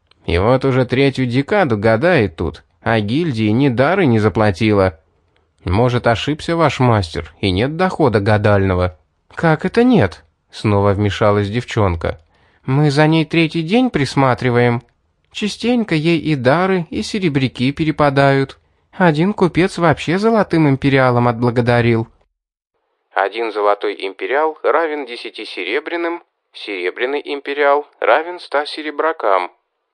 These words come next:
один серебрак равен тысяче дарам.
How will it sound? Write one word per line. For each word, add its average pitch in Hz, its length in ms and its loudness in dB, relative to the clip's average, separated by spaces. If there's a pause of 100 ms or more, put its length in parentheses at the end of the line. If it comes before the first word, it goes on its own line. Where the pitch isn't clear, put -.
(140)
один 98 380 -4
серебрак 107 720 -6 (120)
равен 139 440 -2
тысяче 147 460 -10
дарам. 107 400 0